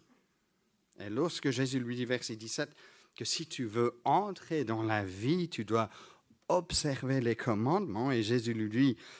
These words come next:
la deuxième partie des dix commandements, la réponse de cet homme, d'une part, est impressionnante, n'est-ce pas ? Verset vingt, «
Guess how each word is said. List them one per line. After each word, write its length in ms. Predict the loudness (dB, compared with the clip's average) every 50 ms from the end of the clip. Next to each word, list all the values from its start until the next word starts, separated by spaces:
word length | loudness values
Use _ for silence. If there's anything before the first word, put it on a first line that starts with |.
| -10 -4
la 140 | -4 -2 -2
deuxième 560 | 0 6 10 10 10 10 10 8 6 6 4
partie 480 | 2 0 -2 -2 -2 -6 -4 -2 -2 -2
des 300 | -4 0 0 0 0 0
dix 300 | -2 -2 0 0 0 2
commandements, 760 | 2 4 4 4 4 2 0 -2 0 2 4 4 4 4 2 0 -8 -20 -20 -20 -20 -20 -20 _ _ _ _ _ _ -14
la 200 | -10 -8 -8 -6
réponse 520 | -8 -8 -10 -10 -8 -6 -4 -4 -4 -6 -4
de 100 | -6 -6
cet 320 | -4 -4 -6 -6 -4 -2
homme, 340 | 0 0 2 2 2 0 -2 -6 -6
d'une 220 | -2 -2 -2 0
part, 280 | 2 2 2 2 2 -2 _ _ _ _ _ -16
est 160 | -14 -12 -10
impressionnante, 960 | -8 -8 -8 -6 -6 -6 -4 -2 0 0 2 4 2 2 2 -2 -6 -6 -6 -6 -6 -6 -10 -10
n'est-ce 220 | -8 -8 -8 -4
pas ? 180 | -4 -4 -4 -4
Verset 300 | -6 -6 -6 -6 -6 -6
vingt, « 260 | -4 -4 -4 -6